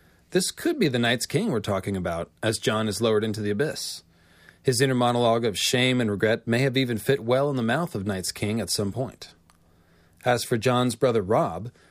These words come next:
not only is he a hero king, he's specifically the King in the North slash King of Winter. Once again, I'll remind you that according to legend, Night's King also had a brother who was the King of Winter, Brandon the Breaker,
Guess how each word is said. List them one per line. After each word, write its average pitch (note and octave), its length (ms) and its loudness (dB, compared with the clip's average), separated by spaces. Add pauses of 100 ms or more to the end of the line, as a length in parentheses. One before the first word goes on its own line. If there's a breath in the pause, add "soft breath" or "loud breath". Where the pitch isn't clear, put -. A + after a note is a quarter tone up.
(120)
not A#2+ 160 2
only B2+ 220 2
is A2 160 -2
he B2+ 120 0
a G#2 40 2
hero C#3+ 340 0
king, G#2 400 -6 (260 loud breath)
he's C3+ 200 0
specifically D3 680 0
the C3+ 120 -2
King C3 320 0
in C3 80 0
the B2+ 60 2
North B2 380 0
slash G#2+ 440 -2
King D3+ 240 0
of G#2 100 -2
Winter. E3 320 -2 (640 soft breath)
Once A2+ 200 -2
again, A#2 180 2
I'll A2+ 80 2
remind A2 320 2
you A#2 80 4
that A2 80 2
according A#2+ 360 0
to A2+ 60 2
legend, F#2 440 -4 (260 loud breath)
Night's A2+ 300 0
King A#2+ 280 0
also A2+ 680 0
had A#2+ 180 0
a A#2+ 100 2
brother B2 420 0
who C#3+ 140 0
was A#2 220 0
the - 100 -4
King B2+ 220 0
of A#2+ 100 -2
Winter, C#3 400 -2 (320 soft breath)
Brandon G#2+ 300 0
the C3 80 2
Breaker, G#3+ 420 -2